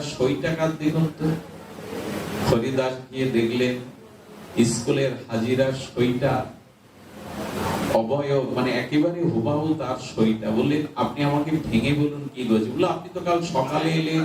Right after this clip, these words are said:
ডিউটি করলেন, তাদের হিসাব নিকাশ বুঝিয়ে স্কুলটা ঘোরালেন, বুঝতে বাকি রইল না, সারা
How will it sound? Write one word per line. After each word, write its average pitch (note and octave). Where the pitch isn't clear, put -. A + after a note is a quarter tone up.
ডিউটি D3+
করলেন, D#3+
তাদের D3+
হিসাব C#3
নিকাশ D#3+
বুঝিয়ে D3+
স্কুলটা D3+
ঘোরালেন, C3+
বুঝতে -
বাকি G#2+
রইল C#3+
না, G#2
সারা A#2+